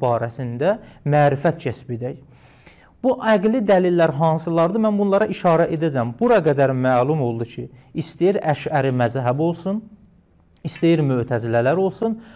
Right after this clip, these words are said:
hamısı qəbul edirlər ki, Allah barəsində araşdırma aparmaq, Allaha mərifət tapmaq vacibdir. Lakin əşərilər deyir ki, bu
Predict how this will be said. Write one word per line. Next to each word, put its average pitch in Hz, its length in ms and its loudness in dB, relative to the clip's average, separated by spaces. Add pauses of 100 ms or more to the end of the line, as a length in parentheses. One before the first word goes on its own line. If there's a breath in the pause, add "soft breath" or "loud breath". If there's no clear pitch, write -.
(100)
hamısı 240 420 0
qəbul 139 480 0
edirlər 120 320 -6
ki, - 160 -8
Allah 147 480 2
barəsində 120 760 -4 (360 soft breath)
araşdırma 127 640 0
aparmaq, 170 600 -2 (420 soft breath)
Allaha 135 640 2
mərifət 123 680 -2
tapmaq 160 480 0 (400)
vacibdir. 165 800 2 (320 loud breath)
Lakin 233 340 2
əşərilər 160 760 0
deyir 139 200 -6
ki, 131 100 -2
bu 190 80 0